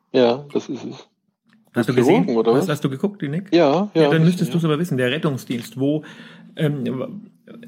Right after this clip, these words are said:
Speaker 2: die ersten
Speaker 1: Waren das
Speaker 2: Menschen, die Rettungsdienst praktisch gemacht haben.
Speaker 1: Wer war denn das? Also irgendwelche Laufburschen quasi,
Speaker 2: Ja,
Speaker 1: oder?
Speaker 2: das waren,
Speaker 1: Wahrscheinlich.
Speaker 2: das waren Leichenwagenfahrer, Bestatter.
Speaker 1: Ach, Leichenwagenfahrer,
Speaker 2: Die sind
Speaker 1: ja.
Speaker 2: gerufen worden und dann haben die den, äh, Verstorbenen geholt und manchmal, wenn der noch nicht ganz so tot war,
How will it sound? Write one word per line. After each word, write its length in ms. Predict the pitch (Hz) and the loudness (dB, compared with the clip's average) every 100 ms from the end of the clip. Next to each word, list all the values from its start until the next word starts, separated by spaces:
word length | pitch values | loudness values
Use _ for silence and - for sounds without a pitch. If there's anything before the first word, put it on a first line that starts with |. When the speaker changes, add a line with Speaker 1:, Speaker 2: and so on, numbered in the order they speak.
| - | -10
Speaker 2:
die 160 | 135 - | -6 -2
ersten 260 | 180 185 | 0 2
Speaker 1:
Waren 120 | 135 | 4
das 100 | 147 | 4
Speaker 2:
Menschen, 420 | 165 165 170 139 131 | 4 4 2 0 0
die 140 | 135 | 0
Rettungsdienst 880 | 131 151 170 160 - 160 147 143 - | 0 2 2 2 -2 -6 -6 -8 -10
praktisch 380 | 143 139 - - | -6 -6 -6 -6
gemacht 480 | 143 147 175 - 131 | -4 -2 -6 -8 -8
haben. 360 | 117 113 - - _ _ _ _ _ _ - - - _ | -8 -8 -10 -16 _ _ _ _ _ _ -20 -20 -20 _
Speaker 1:
Wer 160 | - - | -12 -6
war 200 | - 156 | -2 -2
denn 120 | 147 | -2
das? 180 | 123 139 | -2 0
Also 140 | 127 | 0
irgendwelche 320 | 147 147 147 | 0 0 4
Laufburschen 680 | 135 135 - - 127 123 131 | 4 4 0 -4 0 2 2
quasi, 340 | 123 120 113 107 | 0 0 0 0
Speaker 2:
Ja, 80 | 117 | 2
Speaker 1:
oder? 100 | 156 | 4
Speaker 2:
das 80 | 165 | 2
waren, 200 | 131 131 | 2 0
Speaker 1:
Wahrscheinlich. 240 | 131 127 | -2 -6
Speaker 2:
das 100 | 131 | -2
waren 140 | 156 | 0
Leichenwagenfahrer, 1120 | 147 135 175 180 156 113 113 113 - 117 110 113 | 2 0 0 -2 -2 -4 -8 -10 -10 -8 -6 -6
Bestatter. 520 | 120 - 147 160 113 | -6 -4 -6 -4 -2
Speaker 1:
Ach, 180 | 110 - | 0 2
Leichenwagenfahrer, 800 | 135 151 185 151 135 120 135 120 | 4 4 2 0 -4 -2 -2 2
Speaker 2:
Die 60 | |
sind 100 | 156 | 2
Speaker 1:
ja. 220 | 139 147 139 | 2 0 0
Speaker 2:
gerufen 460 | 135 170 180 208 | 2 2 4 4
worden 320 | 190 185 185 180 | 4 2 2 2
und 200 | 143 139 | -2 -2
dann 140 | 135 | -2
haben 160 | 127 131 | -2 -2
die 100 | 127 | -2
den, 300 | 123 123 123 | -2 -2 -2
äh, 220 | 127 120 | -2 -2
Verstorbenen 460 | 120 120 139 131 123 | -4 -2 -2 0 -2
geholt 360 | 113 135 202 | 0 2 4
und 160 | 190 131 | 2 0
manchmal, 480 | 127 170 - 151 147 | 0 0 0 0 0
wenn 140 | 135 | -2
der 120 | 127 | -2
noch 160 | 123 120 | -4 -4
nicht 180 | 131 - | -6 -2
ganz 220 | 127 160 | -2 0
so 100 | 143 | 0
tot 340 | - 131 143 | 0 -2 -4
war, 280 | - 190 208 | -2 -2 -4